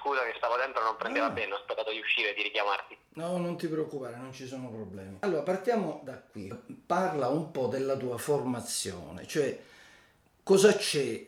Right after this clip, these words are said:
Speaker 2: dietro a questo successo? Come ti sei formato, gli studi che hai fatto, così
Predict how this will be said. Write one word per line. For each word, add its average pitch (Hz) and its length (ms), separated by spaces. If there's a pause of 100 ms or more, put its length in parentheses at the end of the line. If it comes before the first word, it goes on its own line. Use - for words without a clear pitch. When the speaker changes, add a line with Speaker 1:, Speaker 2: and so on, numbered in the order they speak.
Speaker 2:
dietro 135 1000
a - 120
questo 127 580
successo? - 1080
Come 123 240
ti 131 60
sei 117 180
formato, 113 560
gli 101 180
studi 117 400
che 113 60
hai 101 100
fatto, 110 600
così 113 500